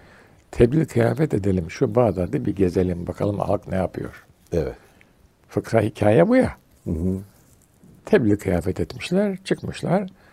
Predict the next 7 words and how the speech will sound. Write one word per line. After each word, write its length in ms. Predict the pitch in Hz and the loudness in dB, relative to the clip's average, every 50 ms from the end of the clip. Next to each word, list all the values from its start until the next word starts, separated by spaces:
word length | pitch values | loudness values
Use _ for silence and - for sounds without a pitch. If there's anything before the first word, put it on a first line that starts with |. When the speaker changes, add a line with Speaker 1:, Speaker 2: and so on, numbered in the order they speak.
| _ _ _ _ _ _ _ _ - | _ _ _ _ _ _ _ _ -10
Speaker 1:
İşte 360 | 123 104 - - - 95 92 - - | -10 -10 -6 -4 -4 -4 -4 -2 0
malum 440 | 120 110 98 87 85 92 65 - | 4 4 4 4 2 0 -4 0
Bağdat'ın 460 | 101 95 92 85 85 92 82 - - 80 | 2 2 2 2 0 -2 -4 -4 -8 -10
içinden 520 | 107 - - - 71 76 78 78 76 - - - - 92 | -10 -12 -10 -8 -6 -4 -4 -4 -4 -6 -8 -12 -6 -4
Dicle 260 | 98 90 - - 85 | -4 -4 -2 -2 -4
akıyor. 520 | - - - - - - - - 143 180 185 - - - - - - _ _ _ _ _ _ _ | -4 -4 -8 -12 -8 -4 -2 -2 -2 -2 -4 -6 -14 -20 -20 -20 -20 _ _ _ _ _ _ _
Bakmışlar 440 | 175 156 - - 165 - - 135 | 2 2 2 -2 -4 2 4 4